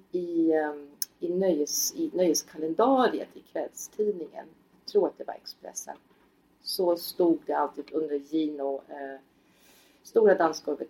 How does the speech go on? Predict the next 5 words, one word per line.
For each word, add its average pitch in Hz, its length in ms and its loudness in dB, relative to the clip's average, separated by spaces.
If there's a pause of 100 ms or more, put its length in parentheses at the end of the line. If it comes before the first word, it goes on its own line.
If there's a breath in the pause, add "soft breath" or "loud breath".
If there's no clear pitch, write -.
Johanets, 139 880 2
lilla 170 360 4
dansgolvet 139 1300 -6 (100)
Johans 139 600 -2
flickvän. - 560 -6